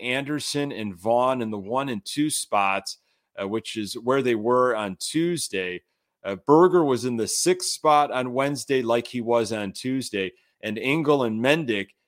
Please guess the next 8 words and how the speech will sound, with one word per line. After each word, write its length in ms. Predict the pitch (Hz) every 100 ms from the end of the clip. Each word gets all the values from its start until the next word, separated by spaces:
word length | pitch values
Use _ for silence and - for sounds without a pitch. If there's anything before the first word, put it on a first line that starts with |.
| _ -
in 180 | 110
the 180 | 107 107 117
eighth 320 | 127 135 -
and 200 | 104 98
ninth 320 | 117 135 143
spot, 460 | - - 98 95 -
similar, 640 | - 127 110 98 92 85 _ _ -
uh, 160 | 92